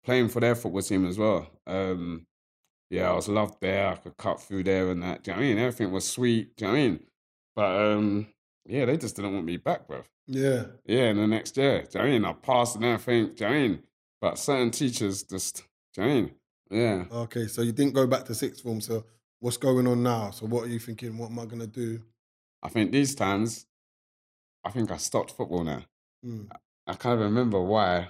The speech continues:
Speaker 1: but yeah, football's done now. We
Speaker 2: Yeah.
Speaker 1: stopped, you know what I mean? And then, like, um,
Speaker 2: Was that, like, motivation's just gone for it now, or?
Speaker 1: I love the game. Do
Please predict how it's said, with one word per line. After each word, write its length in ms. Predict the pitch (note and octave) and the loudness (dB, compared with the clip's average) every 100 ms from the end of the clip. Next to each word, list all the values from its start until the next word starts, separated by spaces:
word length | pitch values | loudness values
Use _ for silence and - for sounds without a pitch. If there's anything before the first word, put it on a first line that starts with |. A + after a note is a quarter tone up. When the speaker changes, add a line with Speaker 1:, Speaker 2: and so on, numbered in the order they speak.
| _ | _
Speaker 1:
but 160 | F2+ D2+ | -2 2
yeah, 160 | G2 E2 | 2 2
football's 460 | C#3 - G2 F2 | -2 -2 0 -2
done 360 | - - G#2 G2 | -4 -2 0 2
now. 220 | D#2+ A#1+ - - | -2 -6 -14 -10
We 80 | |
Speaker 2:
Yeah. 60 | D2 | -6
Speaker 1:
stopped, 420 | A#2 A#2 - - | 0 0 0 -4
you 60 | F2+ | -2
know 60 | |
what 60 | F#2+ | 2
I 60 | A2+ | 2
mean? 180 | D#2+ - _ _ _ - | 0 -8 _ _ _ -6
And 120 | F2 | -4
then, 100 | F2 | -2
like, 340 | F2+ F2+ - | 0 -2 -2
um, 640 | F#2+ F#2 F#2 F2+ F2 F2 - - | -2 0 0 -2 -2 -6 -10 -10
Speaker 2:
Was 180 | B2 A#2 | -10 -6
that, 200 | A#2+ A2+ | -8 -6
like, 180 | A#2 | -8
motivation's 640 | G#2+ B2 A#2+ B2+ B2+ B2 A2+ | -4 -4 -4 -2 -4 -4 -8
just 160 | A2+ | -6
gone 200 | C3+ C3 | -2 -2
for 160 | A#2+ B2 | -2 -4
it 80 | A2 | -4
now, 220 | A#2 A2+ | -8 -6
or? 340 | A2+ A2+ G#2+ - _ _ _ _ _ | -8 -8 -10 -14 _ _ _ _ _
Speaker 1:
I 80 | G2+ | -2
love 260 | A2 C3+ C#3 | 2 2 2
the 80 | A2+ | 0
game. 280 | B2 G#2+ | 2 2
Do 20 | E2 | 0